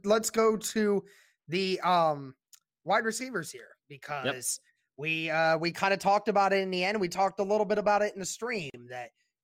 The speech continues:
Speaker 1: you know, T Y Hilton early in the first half was doing really well, but in the fourth quarter, he, he struggled. He had two drops and two very pivotal drops,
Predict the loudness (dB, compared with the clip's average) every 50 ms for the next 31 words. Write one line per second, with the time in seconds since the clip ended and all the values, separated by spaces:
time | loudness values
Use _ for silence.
0 | _ -12 -8 -6 -4 -4 -4 -4 -6 _ -8 -6 -6 0 2 4 4 4 4 2
1 | 2 2 2 2 0 -8 -6 -6 -8 -10 -12 _ _ _ _ 2 4 4 6 6
2 | 4 4 2 2 0 0 0 0 0 -2 -2 0 2 2 2 0 0 -2 -4 -4
3 | -4 -4 -6 -6 -4 -4 -2 -2 -2 0 0 2 2 4 4 4 4 2 0 -2
4 | _ _ _ _ _ _ _ _ _ _ _ 2 4 4 4 2 -2 -6 _ _
5 | _ _ _ _ _ _ _ _ _ _ _ -8 _ -2 -2 -2 -2 0 2 2
6 | 2 0 -2 0 2 2 2 2 2 0 -2 -2 -6 _ _ _ _ _ _ _
7 | _ _ _ _ _ _ -10 -8 -6 -6 -6 -6 -6 -8 -8 -8 -8 -8 -8 -4
8 | -2 -2 0 0 0 -2 -4 -4 -6 -10 -10 -10 -6 -4 -4 -4 -4 -6 -8 -8
9 | -8 -8 -6 -4 -2 -2 -2 -2 -4 -8 -12 _ -14 -14 -12 -10 -10 -10 -10 -10
10 | -10 -10 -8 -8 -6 -4 -2 0 0 0 -2 -4 -8 -4 -4 -2 -2 0 -2 -2
11 | -4 -8 -10 -8 -6 -6 -6 -8 -10 _ -14 -16 -16